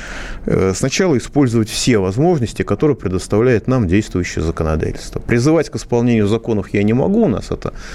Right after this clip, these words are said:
может быть истолковано как уголовное преступление, как в случае с Платошкиным. Но, по крайней мере, э, лучше, как бы, если не хотите стрелять, то голосуйте. Способ, так сказать, кривой,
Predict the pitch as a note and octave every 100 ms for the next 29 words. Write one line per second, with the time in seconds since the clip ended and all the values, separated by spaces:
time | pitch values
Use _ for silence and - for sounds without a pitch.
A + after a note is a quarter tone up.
0 | - - A2+ G#2+ G2+ G2 G#2+ - G#2+ -
1 | G#2 F#2 F2+ - - G2 G#2 F#2 F2+ F2
2 | F#2+ - C#3 A3 G#3 G#2 - - F#2 -
3 | - - F#2 - - - - - - -
4 | - - - A3+ - - C#3 F3+ B2+ F#2
5 | C3+ D3+ C3 G#2+ F#2+ F#2 F2+ F2+ F2 F#2
6 | D#3 - - G2+ D#2+ E2 D#2+ - - -
7 | - - G2+ F2+ D3 - C3+ C3 C#3+ -
8 | C3+ - D3 F3 A3+ - E3+ B2 G#2+ -
9 | F#2+ E2+ - - - - - - - -
10 | D3+ - A#2+ - - A2+ - A2+ G#2+ -
11 | - - G#2 - - D3+ E3+ B3+ C#4+